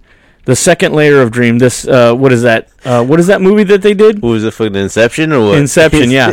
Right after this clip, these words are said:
Speaker 2: <laughs>
Speaker 1: So I
Speaker 2: You going
Speaker 1: incepted
Speaker 2: from the
Speaker 1: myself.
Speaker 2: dream into the dream.
Speaker 1: Oh, it felt good. Um, so inside the second layer of the dream, I had this, that I was sleeping in the truck and I could overhear people talking, and they were like, "Hey, Mike, come
Speaker 2: Mm.
Speaker 1: on, let's go back to work." And there's a few guys that I know there that were standing outside the truck and, you know, shooting the shit like we always do.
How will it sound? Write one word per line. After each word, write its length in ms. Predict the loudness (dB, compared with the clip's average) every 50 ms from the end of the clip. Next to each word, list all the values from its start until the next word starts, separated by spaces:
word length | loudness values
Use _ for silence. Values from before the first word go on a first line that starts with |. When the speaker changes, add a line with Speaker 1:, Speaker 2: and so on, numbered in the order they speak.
| -4
Speaker 2:
<laughs> 60 | -8 _
Speaker 1:
So 120 | -2 0
I 80 | 2 2
Speaker 2:
You 60 | 2
going 100 | 2 0
Speaker 1:
incepted 300 | 2 2 0 0 0 0
Speaker 2:
from 60 | -2
the 40 | -2
Speaker 1:
myself. 380 | -2 -2 -2 -2 -2 -2 0 0
Speaker 2:
dream 220 | -2 -2 -4 -4 -8
into 220 | -8 -6 -8 -6
the 100 | -6 -4
dream. 360 | -4 -4 -4 -2 -2 -4 -6 -4
Speaker 1:
Oh, 160 | -2 0 0 0
it 80 | 0
felt 240 | -2 -2 -4 -2 -2
good. 260 | 0 0 0 0 -4 -14 -20 -20 -20 -20 -6
Um, 340 | -4 -2 0 0 -2 -4 -8 _ _ _ _ -20 -20 _ -20 -20 -20 _ _ _ _
so 460 | -6 -2 2 2 4 4 2 0 _ _ _ -4
inside 380 | -2 -2 -2 0 0 0 0 0
the 80 | 0 -2
second 400 | 0 0 0 0 0 -2 -4 -2
layer 280 | 0 0 2 2 2
of 120 | 0 0 -2
the 80 | -6
dream, 580 | -4 -2 -2 -2 0 0 -2 -4 -6 -8 -12 -16 -20 _ _ _ _ _ _ _ _ _ -8
I 140 | -4 -4 -2
had 580 | 0 0 0 2 2 2 2 0 -2 -4 -8 -18 _ _ _ _ -16
this, 480 | -8 -2 0 2 2 2 0 -4 -12 -14 _
that 200 | -4 0 0 2
I 80 | 2 2
was 120 | 2 0
sleeping 380 | -2 -2 -2 -2 0 0 -2 -2
in 100 | -2 -4
the 60 | -4
truck 280 | -4 -2 -2 -2 -2 -2
and 100 | -6 -6
I 60 | -6
could 120 | -6 -4 -2
overhear 400 | -2 0 0 -2 -2 -2 -4 -2
people 300 | -4 -8 -6 -6 -8 -6
talking, 420 | -4 -4 -4 -4 -4 -6 -6 -6
and 140 | -4 -4 -4
they 60 | -4
were 100 | -4 -4
like, 180 | -4 -6 -6 -2
"Hey, 140 | -2 -2
Mike, 300 | 0 0 -2 -4 -4 -6
come 100 | -8 -6
Speaker 2:
Mm. 40 | -4
Speaker 1:
on, 140 | -4 -4 -4
let's 120 | -6 -6
go 100 | -6 -6
back 180 | -4 -4 -6 -6
to 80 | -6 -8
work." 280 | -6 -4 -4 -4 -4 -6
And 80 | -6
there's 140 | -6 -6 -6
a 40 | -8
few 200 | -6 -4 -4 -2
guys 220 | 0 0 0 -2
that 80 | -2 -4
I 80 | -4
know 200 | -6 -4 -4 -4
there 180 | -4 -4 -4 -4
that 100 | -4 -4
were 80 | -6 -8
standing 320 | -8 -6 -6 -6 -6 -6
outside 280 | -8 -8 -8 -8 -8 -8
the 80 | -8 -10
truck 320 | -8 -6 -6 -6 -6 -8
and, 340 | -10 -10 -10 -12 -14 -10 -8
you 80 | -6 -6
know, 60 | -6
shooting 240 | -6 -6 -6 -6 -6
the 80 | -6 -8
shit 200 | -4 -6 -4 -4
like 160 | -4 -6 -4
we 140 | -4 -2 -2
always 220 | -2 -2 -4 -6
do. 280 | -6 -6 -4 -4 -6